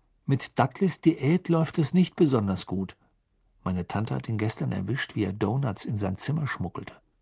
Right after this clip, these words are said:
Sie haben gedroht, ihm das Taschengeld zu kürzen, wenn er das nochmal macht, und daraufhin ist er furchtbar wütend geworden und hat seine Playstation aus dem Fenster geworfen. Das ist eine Art Computer, auf dem man spielen kann. Ziemlich dumm von ihm, wenn du mich fragst.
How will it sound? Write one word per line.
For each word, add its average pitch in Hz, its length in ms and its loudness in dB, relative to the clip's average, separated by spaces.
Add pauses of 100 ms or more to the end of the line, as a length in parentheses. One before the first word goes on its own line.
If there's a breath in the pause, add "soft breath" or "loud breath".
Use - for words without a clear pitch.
(320)
Sie - 140 -6
haben 120 160 0
gedroht, 113 420 0
ihm 123 140 -2
das 127 140 -4
Taschengeld 143 440 -2
zu - 120 -4
kürzen, 127 400 -4
wenn 110 100 -2
er 113 80 -2
das 113 220 -4
nochmal 113 360 0
macht, - 300 -2 (360 loud breath)
und - 120 -8
daraufhin - 360 -4
ist - 160 -6
er 107 60 -4
furchtbar 110 420 -4
wütend 139 280 -2
geworden 98 360 -2
und 131 220 -4
hat - 100 -8
seine 95 200 -2
Playstation - 680 -6
aus - 80 -8
dem 113 100 -4
Fenster 160 320 -4
geworfen. - 420 -8 (1000 soft breath)
Das - 160 -2
ist - 180 -6
eine 135 200 2
Art 147 180 0
Computer, 170 640 0
auf - 120 -16
dem 120 180 2
man 117 140 0
spielen 190 400 -2
kann. - 240 -6 (720)
Ziemlich 101 360 -2
dumm 120 180 0
von - 180 -2
ihm, 92 220 -4
wenn 101 100 -4
du 92 80 -2
mich 92 160 -4
fragst. - 380 -8